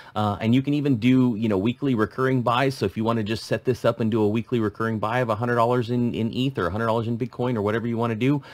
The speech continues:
um, they make it really easy. And again, like I said, no fees. So, um, that is awesome. Like I said, referral link in the description below if you wanna check that out. But as you can see, I have, uh, four hundred dollars in, uh,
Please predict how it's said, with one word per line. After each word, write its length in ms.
um, 220
they 120
make 220
it 80
really 300
easy. 520
And 300
again, 260
like 140
I 60
said, 260
no 200
fees. 360
So, 340
um, 300
that 200
is 160
awesome. 400
Like 160
I 40
said, 200
referral 540
link 320
in 160
the 160
description 460
below 180
if 100
you 60
wanna 120
check 220
that 120
out. 180
But 100
as 180
you 60
can 100
see, 220
I 140
have, 340
uh, 120
four 200
hundred 160
dollars 320
in, 340
uh, 220